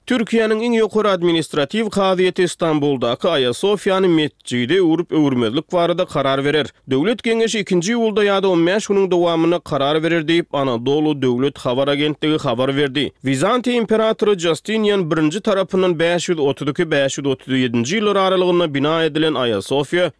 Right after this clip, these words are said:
ýagny mukaddes paýhys, tas müň ýyl hristiýan dünýäsinde iň uly ibadatxana bolupdy.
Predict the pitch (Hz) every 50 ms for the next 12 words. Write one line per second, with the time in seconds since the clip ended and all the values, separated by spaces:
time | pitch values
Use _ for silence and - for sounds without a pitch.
0 | - - 127 131 135 135 131 127 123 - - 120 104 104 117 131 127 110 - -
1 | 127 113 101 101 - 160 175 156 - - 214 220 170 170 185 208 233 226 214 214
2 | 202 - 170 165 151 - - - 165 185 202 196 180 190 190 190 185 180 165 190
3 | 180 185 - 202 208 202 190 185 185 165 160 147 143 127 120 131 - - - 127
4 | 120 127 135 139 139 135 - - 165 151 104